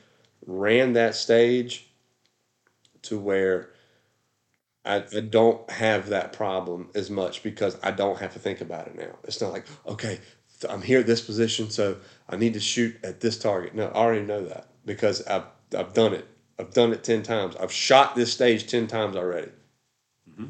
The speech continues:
Speaker 1: in my head. And it goes to, I don't know if you've ever heard the story. There was a guy that he had gone to prison. He played golf, but he went to prison. He was in prison for a while.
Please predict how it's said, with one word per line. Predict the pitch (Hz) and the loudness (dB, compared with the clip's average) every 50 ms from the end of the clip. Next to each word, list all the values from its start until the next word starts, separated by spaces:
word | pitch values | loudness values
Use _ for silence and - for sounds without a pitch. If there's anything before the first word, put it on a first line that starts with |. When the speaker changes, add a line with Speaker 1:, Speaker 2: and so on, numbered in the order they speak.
| 151 - | -6 0
Speaker 1:
in | - 113 107 | 2 2 2
my | 101 104 98 | 2 0 -2
head. | 95 101 92 85 78 - _ _ _ _ _ _ _ _ _ _ _ _ _ _ _ _ _ _ _ _ _ _ - | -2 -2 -4 -4 -6 -10 _ _ _ _ _ _ _ _ _ _ _ _ _ _ _ _ _ _ _ _ _ _ -2
And | 104 101 101 95 95 92 90 - - _ - | 0 0 0 0 -2 -2 -6 -10 -14 _ -2
it | 107 110 113 107 | 0 0 2 6
goes | 139 143 165 180 180 180 - | 8 8 8 8 6 2 0
to, | - 160 147 143 143 127 - - - _ _ _ _ _ _ _ _ _ _ - | 2 2 4 4 2 0 -4 -10 -16 _ _ _ _ _ _ _ _ _ _ 2
I | |
don't | - 139 156 | 4 6 6
know | 165 | 6
if | 165 160 | 6 4
you've | - 151 135 | 2 2 4
ever | 131 | 4
heard | 120 127 120 120 | 4 4 4 2
the | 110 104 | 0 -4
story. | - - 117 110 107 107 101 101 98 | -2 2 2 4 4 4 4 2 0
There | 95 - - 110 | -4 -6 -6 -6
was | 101 95 | -6 -6
a | 104 | -4
guy | 98 113 113 120 131 139 139 131 | 0 2 2 4 4 2 2 2
that | 117 117 113 110 - - | 2 2 2 2 0 -2
he | 107 110 107 107 - - | -4 -6 -6 -6 -10 -14
had | 107 95 - | -14 -10 -6
gone | - 101 107 117 | -4 -2 -2 -2
to | 110 | -2
prison. | - - - 110 104 92 85 85 67 62 - _ _ _ _ _ _ _ _ _ _ _ _ _ _ _ _ _ _ _ _ _ _ _ | -4 -4 -2 -2 -2 -2 -4 -10 -16 -18 -20 _ _ _ _ _ _ _ _ _ _ _ _ _ _ _ _ _ _ _ _ _ _ _
He | - - 107 | -14 -14 -10
played | - - 131 135 147 147 | -4 -2 0 0 0 0
golf, | 127 104 90 87 95 - - - _ _ _ _ _ _ _ _ _ _ | -2 -2 -2 -2 -6 -10 -16 -20 _ _ _ _ _ _ _ _ _ _
but | - 98 104 98 | -12 -8 -6 -6
he | 101 | -4
went | 101 107 - - | -4 -6 -8 -8
to | - | -6
prison. | - 104 95 87 - - 113 107 _ _ _ _ _ _ _ _ _ _ _ - | -4 -4 -4 -4 -6 -12 -18 -20 _ _ _ _ _ _ _ _ _ _ _ -14
He | - | -12
was | - 95 | -10 -10
in | 92 | -2
prison | - - 147 135 127 | 2 2 2 4 2
for | 113 117 110 | 2 2 2
a | 101 | 2
while. | 101 113 110 95 82 - - - | 4 2 2 0 -2 -6 -12 -18